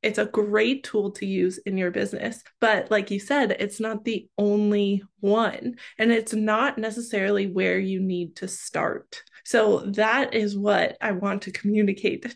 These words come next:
to everybody, is that you don't need to start there. You don't need to use it. You have so many other options out there available to you,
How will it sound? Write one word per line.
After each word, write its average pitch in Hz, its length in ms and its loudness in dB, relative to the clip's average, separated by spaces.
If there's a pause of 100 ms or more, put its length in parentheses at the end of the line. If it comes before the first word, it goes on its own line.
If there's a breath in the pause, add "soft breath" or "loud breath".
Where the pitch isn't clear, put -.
to - 180 -4
everybody, 202 800 -2
is 214 200 2
that 220 460 2
you 214 160 -2
don't 208 280 2
need 247 200 -2
to 247 100 -4
start 180 400 -4
there. 185 440 -2
You 208 160 0
don't 220 420 0
need 226 280 -2
to 233 100 -8
use 196 320 -4
it. 196 240 -4
You 214 160 -2
have 254 400 2
so 247 200 0
many 226 400 0
other 196 300 0
options 202 480 -2
out 196 220 -2
there 233 160 2
available 196 640 0
to - 140 -4
you, 269 300 2